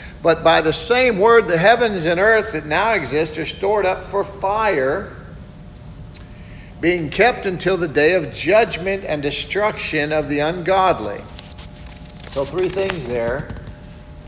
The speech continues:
tells us what the Word of God does. The Word of God creates. Didn't it say that? It also maintains.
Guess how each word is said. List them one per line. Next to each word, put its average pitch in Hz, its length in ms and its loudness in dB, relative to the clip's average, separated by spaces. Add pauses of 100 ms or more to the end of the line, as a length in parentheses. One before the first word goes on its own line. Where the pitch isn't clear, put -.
tells 151 300 2
us 135 140 -4
what 143 160 -2
the 131 60 -6
Word 139 280 0
of 113 120 -6
God 127 280 2
does. 143 300 2 (240)
The 113 80 -8
Word 135 200 0
of 139 100 -4
God 131 340 0
creates. 139 800 -2 (1300)
Didn't 120 160 -10
it 131 120 -8
say 139 220 -2
that? 175 260 -4 (1700)
It 107 120 -8
also 131 420 0
maintains. 135 1160 -6